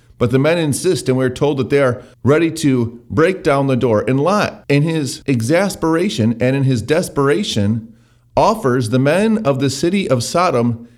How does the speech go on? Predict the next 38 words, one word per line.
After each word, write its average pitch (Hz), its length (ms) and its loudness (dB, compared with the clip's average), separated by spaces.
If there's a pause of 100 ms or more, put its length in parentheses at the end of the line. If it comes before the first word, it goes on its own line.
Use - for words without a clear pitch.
(120)
his 226 520 -2
two 196 320 -2
daughters, 127 500 0
his 123 140 -2
two 175 240 -4
virgin 165 420 -2
daughters, 110 360 0
his 120 120 -2
two 147 160 0
young 143 560 -2
daughters, 110 640 0
and 135 100 0
offers 147 460 0
them 175 380 0
in 135 80 2
the 135 100 -2
place 143 340 -4
of - 60 -10
the 120 100 0
two 135 160 -4
messengers. 123 480 0
Now, 123 160 2
this 165 220 -2
is 277 140 -2
something, 147 520 -2 (240)
another 135 300 2
one 175 160 0
of 165 60 0
those 165 140 -2
things 147 240 -2
in 147 40 -4
the 139 60 0
Bible, 117 260 0
it 113 120 0
just 107 260 -4
doesn't 123 440 -2 (240)
make 120 440 -2 (240)
sense. - 480 -2